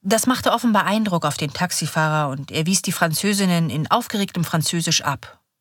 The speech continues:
Sie fluchten und machten hässliche Gesten in Richtung unseres wunderbaren Taxifahrers. Ich hatte das Gefühl, ihn von nun an für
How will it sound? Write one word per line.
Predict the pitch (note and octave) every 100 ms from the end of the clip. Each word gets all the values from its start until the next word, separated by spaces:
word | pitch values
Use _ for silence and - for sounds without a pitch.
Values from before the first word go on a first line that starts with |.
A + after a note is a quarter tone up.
| _ _ - - _ _ _ _ -
Sie | A3
fluchten | - C#4+ D4 - A#3+
und | F3+
machten | F#3+ - F3+
hässliche | D#3 G3 - F3 D3+
Gesten | D#3+ F#3+ - D3+
in | C3+
Richtung | D#3 - C#3+
unseres | C3+ C#3 C3+ -
wunderbaren | F3 G3 D#3 C#3+ C#3+ C#3+ C#3
Taxifahrers. | D#3+ - - - A#2+ A#2 F#2 - - _ _ _ _ _ - - - _ _
Ich | - -
hatte | A#3
das | A3 F3+
Gefühl, | F#3+ - G#3+ G#3+
ihn | E3+ F3+
von | - D#3 D#3
nun | F#3+ F#3
an | D3 D3+
für | - D3